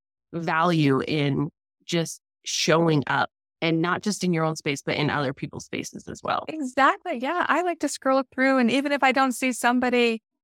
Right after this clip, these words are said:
Speaker 2: right immediately in my feed, if I know there's somebody I want to connect with or just see how they're doing,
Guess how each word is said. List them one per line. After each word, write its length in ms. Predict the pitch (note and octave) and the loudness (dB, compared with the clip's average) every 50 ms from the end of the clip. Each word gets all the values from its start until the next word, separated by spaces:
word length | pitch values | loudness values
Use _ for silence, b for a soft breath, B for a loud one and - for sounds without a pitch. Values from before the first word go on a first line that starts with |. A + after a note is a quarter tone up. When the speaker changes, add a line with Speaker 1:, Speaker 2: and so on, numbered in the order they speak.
| _ _ _ _ _ | _ _ _ _ _
Speaker 2:
right 260 | - G3+ A#3 A3+ A3+ A3 | -2 2 2 4 4 4
immediately 400 | G#3+ A3 A3+ A3 A3 G#3 G#3+ G#3+ | 4 4 4 4 2 0 0 -2
in 100 | G3+ G3 | -4 -4
my 200 | F#3 F3 F3+ - _ | -4 -6 -8 -8 _
feed, 440 | - C4+ C4+ B3 A3+ G#3+ G#3 G3 G#3 - - | 0 0 2 2 2 2 0 -2 -4 -6 -6
if 160 | G#3+ G#3 - | -2 0 2
I 120 | G#3 G#3 | 2 2
know 260 | G#3+ G#3 G#3+ G#3+ A3 | 4 4 4 4 4
there's 200 | G#3 G#3+ G#3 - | 4 0 -2 -2
somebody 440 | - - A#3 A#3 A3+ A3+ G#3+ G#3 G3+ - | 0 2 2 2 2 2 0 -2 -4 -2
I 120 | - G3+ G3+ | -2 -2 -2
want 240 | G3 G3+ F#3+ F#3+ - | -4 -6 -8 -8 -8
to 80 | - F#3+ | -10 -10
connect 400 | - - G#3 G3 G3 - - - | -8 -4 -4 -4 -4 -4 -4 -2
with 300 | G3+ G3 F#3+ F#3 F#3 - _ _ _ _ _ _ _ _ | 0 2 2 2 0 -4 _ _ _ _ _ _ _ _
or 140 | - A3 G#3+ | 0 0 0
just 260 | - G#3+ G#3 - - | 0 -2 -4 -4 -4
see 120 | - A3 A3 | -2 -2 0
how 180 | G#3+ A3+ G#3 | 2 2 2
they're 180 | G3 G3+ F#3+ F#3+ | 4 2 0 0
doing, 540 | F3+ G#3 G#3 G3+ G3 G3 G3 F#3+ F#3 F#3+ | 0 -2 -2 0 0 -2 -2 -4 -4 -6